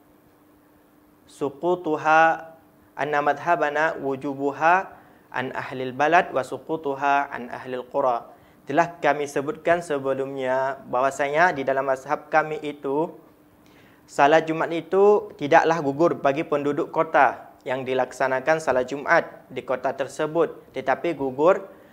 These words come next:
bagi penduduk desa yang mende-, yang bisa mendengarkan azan dari kota tersebut. Kemudian Imam, kemudian para ulama dari kalangan mazhab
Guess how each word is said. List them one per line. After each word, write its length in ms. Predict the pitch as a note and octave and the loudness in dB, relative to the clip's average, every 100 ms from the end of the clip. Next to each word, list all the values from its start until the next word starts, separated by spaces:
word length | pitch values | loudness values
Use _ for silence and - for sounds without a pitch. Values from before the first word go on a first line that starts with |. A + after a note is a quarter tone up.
| _ _ | _ _
bagi 320 | A#2+ B2 D#3 D#3 | -4 -2 -4 -2
penduduk 400 | C#3 B2+ B2 C#3 | -4 -2 -2 -2
desa 560 | C3 C3 A#2+ G#2 - - | -4 0 -2 -2 -8 -8
yang 200 | C3 C#3 | -4 -2
mende-, 360 | C3 C3 C3 - - | -2 -4 -4 -6 -10
yang 160 | C#3 C#3+ | -6 -4
bisa 280 | C3+ D#3+ D#3 | -4 -2 -2
mendengarkan 720 | C3 B2+ B2+ B2+ - D3+ D3+ - - _ _ - | -2 -4 -4 -6 -4 -6 -6 -14 -20 _ _ -2
azan 400 | B2 B2 D3+ D#3+ | -2 0 -2 0
dari 320 | C3 B2+ C3 | 0 -2 -2
kota 320 | C3 B2+ C3 | -6 -2 -4
tersebut. 560 | C3 A#2+ - C3+ B2 A#2+ - _ _ _ _ _ _ _ _ _ _ _ _ _ _ _ _ _ _ _ _ _ - | -4 -8 -6 -6 -6 -8 -10 _ _ _ _ _ _ _ _ _ _ _ _ _ _ _ _ _ _ _ _ _ -4
Kemudian 520 | D3+ D#3+ D#3+ F#3 G3 - | 0 0 2 2 2 0
Imam, 560 | D#3+ F3 G3+ A3 - - _ _ _ _ _ _ _ _ | 0 4 4 2 -4 -14 _ _ _ _ _ _ _ _
kemudian 560 | D3+ D#3 D#3+ D#3 F#3 F#3+ | -2 0 -2 0 -2 4
para 240 | F3 E3+ | 6 6
ulama 640 | D3+ D#3 D#3 D#3 D#3 - - | 6 4 4 4 2 2 -2
dari 240 | D3 D3 D3+ | 2 2 2
kalangan 320 | D3+ D#3 D3+ | 2 2 0
mazhab 640 | D3+ D3+ - D#3 D3+ D3 | -2 -4 -6 -2 -2 -2